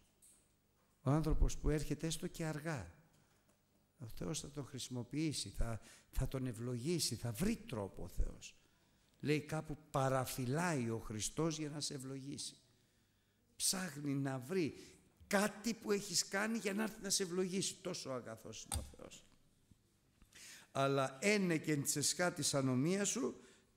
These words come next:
το πρωί θέλει αφανιστεί ολοτελώς ο βασιλεύς του Ισραήλ. Και αυτό είναι, με τρομάζει εμένα. Είναι το τέλος της μακροθυμίας.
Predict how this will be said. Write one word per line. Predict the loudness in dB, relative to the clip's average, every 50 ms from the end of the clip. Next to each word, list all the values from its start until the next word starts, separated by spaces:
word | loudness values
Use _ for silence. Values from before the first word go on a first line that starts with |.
| _ _ _ _ 4
το | 4 4 4
πρωί | 4 2 2 4 6 6 6 6 4 4 4 2 0 -4 -8 -14 -18 -20 -20 _ _ _ _ _ _ -20
θέλει | -8 -2 0 0 2 2 2
αφανιστεί | 2 0 0 -2 -2 -2 -2 -4 -4 -2 0 2 2 2 0 -2 -4 -10 -18 -20 -12 -2 2
ολοτελώς | 4 4 6 6 4 4 2 2 0 2 4 4 4 2 2 0 -2 -4 -8 -14 -20 -20 -18 -14
ο | -10 -8
βασιλεύς | -6 -6 -4 -2 -2 -2 -2 -4 -8 -10
του | -14 -12 -12
Ισραήλ. | -12 -12 -12 -12 -12 -12 -12 -14 -18 -20 -20 _ -20 -20 -20 -20 -20 _ _ -8
Και | -6 -6
αυτό | -6 -6 -6 -4 -4
είναι, | -2 -2 -2 -2 -2 -2 -2 -4
με | -4 -4 -6
τρομάζει | -6 -6 -6 -4 -2 -2 -2 -2 -4 -8
εμένα. | -10 -12 -12 -14 -14 -16 -18 -20 -20 -20 _ _ -20 -20 _ _ _ _ _ _ _ _ _ _
Είναι | -2 0 0 0 0
το | -2 -4 -6 -8
τέλος | -8 -4 0 0 2 2 2 2 0 -2 -4
της | -8 -8 -10
μακροθυμίας. | -10 -10 -10 -10 -10 -10 -10 -8 -8 -8 -8 -8 -8 -10 -12 -12 -14 -14